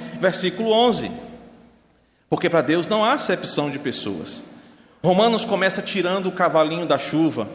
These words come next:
uma expressão que minha mãe usava muito, daqueles que acham que podem estar diante de Deus com algum tipo de mérito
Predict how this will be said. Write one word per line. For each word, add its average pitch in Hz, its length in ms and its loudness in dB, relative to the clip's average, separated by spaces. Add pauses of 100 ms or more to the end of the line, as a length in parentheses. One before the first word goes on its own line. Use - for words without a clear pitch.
(140)
uma 113 80 -4
expressão 139 540 0
que 147 100 -6
minha 147 140 2
mãe 135 180 0
usava 151 360 2
muito, 170 420 -2 (840)
daqueles 185 460 0
que 185 160 -4
acham 170 300 2
que 170 120 -8
podem 165 640 0
estar 151 540 -4
diante 180 500 -2
de 202 120 -6
Deus 156 540 -2 (560)
com 170 160 2
algum 190 300 4
tipo 262 340 -2
de 233 120 -2
mérito 214 540 2